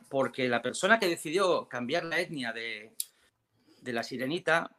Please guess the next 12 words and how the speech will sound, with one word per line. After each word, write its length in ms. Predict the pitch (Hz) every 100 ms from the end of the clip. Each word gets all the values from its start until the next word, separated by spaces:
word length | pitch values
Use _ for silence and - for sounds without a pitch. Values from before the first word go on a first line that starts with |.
| -
pues 160 | 123
posiblemente 640 | - 120 - 160 165 151 160
sea 180 | - 156
una 140 | 151
persona 300 | 139 139 151
tan, 260 | 139 135 123 -
tan 180 | 139
cínica 480 | 131 - 147 143 143
como 380 | - 123 117 110
la 140 | 113
persona 420 | 110 101 135 139 135
que, 460 | 120 110 110 107